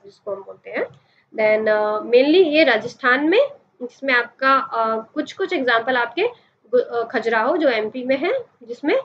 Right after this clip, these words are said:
लक्ष्मण मंदिर जो है guys, उसमें काफी prominently हमको ये पंचयातन style देखने को मिलता है। Four major एरियाज जो इसके थे,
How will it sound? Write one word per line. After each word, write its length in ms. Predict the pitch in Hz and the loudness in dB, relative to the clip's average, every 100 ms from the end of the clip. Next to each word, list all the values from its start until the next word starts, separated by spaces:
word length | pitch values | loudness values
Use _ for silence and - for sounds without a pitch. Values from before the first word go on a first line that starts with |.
| _ _ _ _ _ _ _ - | _ _ _ _ _ _ _ -6
लक्ष्मण 520 | 285 285 - 339 359 | 0 0 0 0 0
मंदिर 320 | 262 220 214 208 | 0 -4 -6 -8
जो 120 | 208 | -8
है 140 | 208 | -6
guys, 320 | 208 262 294 | 0 0 0
उसमें 280 | 240 247 277 | -4 -4 -6
काफी 240 | 254 220 285 | -4 -6 -4
prominently 580 | 254 226 233 226 233 | -4 -4 -4 -4 -4
हमको 280 | 294 233 220 | -4 -4 -4
ये 60 | 214 | -4
पंचयातन 480 | 214 208 208 202 208 | -4 -8 -8 -8 -10
style 280 | 214 196 | -8 -8
देखने 240 | 196 202 202 | -6 -8 -8
को 120 | 208 | -6
मिलता 240 | 202 202 | -6 -6
है। 160 | 226 330 - _ _ _ _ - | -4 -4 -4 _ _ _ _ 0
Four 200 | 339 415 | 4 6
major 300 | 381 285 277 | 6 6 2
एरियाज 420 | 254 226 254 269 | 2 0 0 2
जो 80 | 262 | 0
इसके 240 | 247 240 233 | -2 -2 -2
थे, 140 | 339 | -2